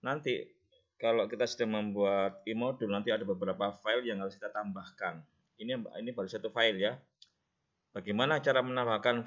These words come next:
file kosong misalkan? Klik aja berkas, klik tambah, klik aja berkas H T M L kosong. Nah, otomatis di sini ada tiga buah berkas.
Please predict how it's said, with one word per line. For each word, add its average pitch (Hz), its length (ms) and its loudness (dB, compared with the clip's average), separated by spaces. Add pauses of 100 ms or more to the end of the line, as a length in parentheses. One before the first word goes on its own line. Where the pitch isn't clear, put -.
(360)
file 123 320 4
kosong 127 400 0
misalkan? 95 480 -4
Klik 110 240 -8
aja 120 160 0
berkas, - 640 -4 (960)
klik - 240 -12
tambah, 107 560 4 (720)
klik 120 240 -4
aja 120 240 0
berkas 101 560 -4
H 92 160 -2
T 98 160 2
M 85 80 -10
L 117 240 -4
kosong. 98 400 -4 (1120)
Nah, 92 160 -4 (400)
otomatis 101 400 -4
di 104 80 -8
sini 110 240 -2
ada 110 480 0
tiga 104 240 -2
buah 95 240 -2
berkas. - 640 -6